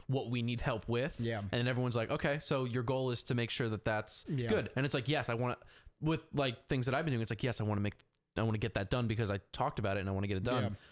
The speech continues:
Speaker 1: But now it's like, if I have a problem, it's like, "Is there someone that I can get help from?"
Speaker 2: Yeah.
Speaker 1: So I think that's, that's definitely, like, an important part of it.
Speaker 2: Yeah, you're right. You're right. Um,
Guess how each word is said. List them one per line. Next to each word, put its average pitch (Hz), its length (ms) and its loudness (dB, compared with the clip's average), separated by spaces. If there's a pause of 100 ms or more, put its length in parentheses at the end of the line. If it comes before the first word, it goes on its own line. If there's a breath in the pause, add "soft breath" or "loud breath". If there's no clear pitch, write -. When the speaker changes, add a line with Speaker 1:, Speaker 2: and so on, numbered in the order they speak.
(180 loud breath)
Speaker 1:
But 123 120 4
now 143 200 4
it's 135 160 -2
like, 120 180 2
if 110 120 -2
I 117 80 2
have 117 120 2
a 107 60 -2
problem, 117 320 2
it's 101 140 -4
like, 98 240 -2 (500 soft breath)
"Is 117 80 -2
there 120 100 -2
someone 127 260 0
that 95 80 0
I 113 60 -4
can 135 300 -2
get 156 160 -2
help 170 220 -4
from?" 185 300 0
Speaker 2:
Yeah. 113 180 -2 (160)
Speaker 1:
So 117 320 0
I 123 80 0
think 131 160 0
that's, 123 340 -2
that's 117 240 -2
definitely, 120 280 0
like, 104 120 -2
an 107 100 -2
important 101 380 -4
part 101 180 -4
of 95 120 -8
it. - 120 -6 (140)
Speaker 2:
Yeah, 98 120 -2
you're 92 140 -2
right. 87 200 -4 (360)
You're 90 120 -4
right. 87 180 -4 (640)
Um, 135 320 -2